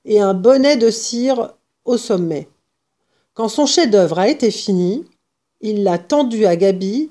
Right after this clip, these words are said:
comme si c'était un bouquet de fleurs. Ensuite, Gabi a fait une autre bouteille tout seul. Mais quand il a voulu aller la jeter dans le trou du récupérateur, j'ai bien été obligée de lui dire : « Non,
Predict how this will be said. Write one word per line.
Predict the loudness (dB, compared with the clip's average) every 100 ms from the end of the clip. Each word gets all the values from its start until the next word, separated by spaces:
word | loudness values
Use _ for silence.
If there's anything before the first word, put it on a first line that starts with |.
| _
comme | -4 -2
si | -2 -2
c'était | 0 -2 0
un | 0 0
bouquet | -4 -4 -6
de | -6
fleurs. | -12 -12 -12 -18 _ _ _ _ _ _ _ _ _ _
Ensuite, | -4 -4 0 0 2
Gabi | 2 2 2
a | 0
fait | 0 0 0
une | 0
autre | -2 -2 -4
bouteille | -4 0 0 0
tout | -8 -12
seul. | -6 -6 -6 -12 _ _ _ _ -14
Mais | -8
quand | -4 -2 0
il | 0
a |
voulu | 0 0 0 0
aller | 0 -4
la | -4 -4
jeter | -2 -4 -2 -4
dans | -4 -6
le | -8 -8
trou | -6 -4
du | -2
récupérateur, | -4 -6 -8 -8 -8 -4 0 0 -2 -12 _ -8
j'ai | -2
bien | 2 2
été | 2 0
obligée | 0 -2 0
de | 0
lui | 0 0
dire : « | -2 -2 -8 _ 2
Non, | 4 6 4 2